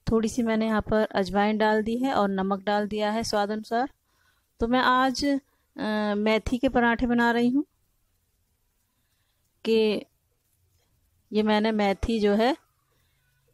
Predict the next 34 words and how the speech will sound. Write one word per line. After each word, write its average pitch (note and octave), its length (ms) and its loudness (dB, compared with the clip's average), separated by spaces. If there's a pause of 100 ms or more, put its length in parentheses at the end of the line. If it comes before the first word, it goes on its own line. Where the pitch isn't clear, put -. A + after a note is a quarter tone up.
(140)
साफ़ G3 440 0
करके, G#3+ 260 -4
कट - 280 -2
करके, G#3+ 320 -2
धो G#3 200 0
के G#3+ 160 -2
ले G#3 180 2
ली A3 180 -2
है C#4 220 -2
और G#3 180 0
इसको G#3 260 -2
आटे F#3+ 320 0
में G#3 140 -2
मिक्स G3+ 260 -8
कर G#3+ 180 -2
लिया G#3+ 260 0
है C4+ 220 -4 (1000)
और F#3 380 0 (380)
इसको - 220 -2
अच्छे B3+ 240 0
से C#4 140 0
मैं C4+ 120 4
आटे B3 240 0
में B3+ 160 2
गूँथ B3+ 260 -2
लूँगी। C#4 320 0 (920)
तो A3 100 2
हमारा G#3 400 2
हेल्दी G#3 640 -2 (760)
नाश्ता G3 480 -4
बनकर G3 300 -4
तैयार G3 460 0
हो G#3+ 120 2
जाएगा A3 520 0